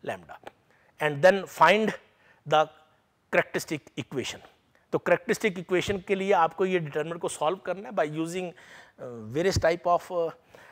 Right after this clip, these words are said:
uh, transformations, maybe column transformations as well as row transformation। Simultaneous-, simultaneously you can apply both these type of transformations। तो मैंने यहाँ पर column transformation भी यूज़ किया है, row transformation भी यूज़ किया है,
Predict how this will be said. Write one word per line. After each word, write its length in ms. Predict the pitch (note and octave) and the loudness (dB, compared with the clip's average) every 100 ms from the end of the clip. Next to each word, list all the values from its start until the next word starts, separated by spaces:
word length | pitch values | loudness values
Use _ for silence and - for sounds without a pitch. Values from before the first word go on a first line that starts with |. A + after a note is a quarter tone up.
| - - | -20 -16
uh, 140 | C#3 C3+ | -14 -4
transformations, 800 | D3+ D#3 F#3 F#3 - B3+ B3+ - - - | -2 -2 -4 -6 -6 -8 -10 -14 -18 -16
maybe 480 | C#3 D3+ E3 F3 B2+ | -6 -4 -4 -6 -8
column 300 | - D3 D#3+ | -4 -4 -4
transformations 640 | E3 D#3+ E3 E3+ D3 F3+ D#3+ | -6 -6 -6 -8 -8 -8 -10
as 260 | C#3+ C3+ | -6 -4
well 140 | D#3 D#3+ | 0 0
as 220 | D#3+ D3+ - - - - - | 0 -4 -14 -20 -20 -16 -4
row 120 | E3 | -2
transformation। 600 | F3 E3 - F3 D#3 A#3+ | 0 0 0 -4 -6 -6
Simultaneous-, 600 | - D#3 E3 E3 E3+ D3+ - | -6 -4 -2 -6 -8 -14 -12
simultaneously 640 | D#3 D3+ E3 E3 D#3+ F3 | -6 -4 -4 -6 -6 -8
you 100 | D#3+ | -4
can 140 | D#3+ | -2
apply 420 | D#3 C#3+ D3+ F3 C3+ C3+ | -4 0 0 0 -4 -6
both 240 | D3 F3 | -4 -4
these 160 | D3 D3+ | -4 -6
type 240 | D3+ C3+ | -6 -4
of 160 | C3+ - | -6 -4
transformations। 580 | C3 - A#2+ - A2 - - - - | -6 -6 -12 -12 -16 -20 -20 -16 -2
तो 60 | F3 | 2
मैंने 200 | E3+ G3 | 4 4
यहाँ 280 | F3+ F3+ F3+ | 6 6 6
पर 140 | F#3+ - | 4 8
column 240 | E3+ F3 | 6 6
transformation 500 | F3 E3+ F#3+ F3 - | 2 0 2 -2 -2
भी 100 | F3+ | -2
यूज़ 200 | F3 F3 - | 2 0 -2
किया 200 | F3 E3+ | -2 0
है, 60 | D3 | 0
row 200 | D3+ F3 | 2 4
transformation 560 | E3+ D#3 F3 E3 F3+ | 2 2 -2 -4 -4
भी 100 | F3 | -4
यूज़ 220 | E3 E3 - | -2 -2 -4
किया 220 | E3 | -2
है, 80 | D3+ | -2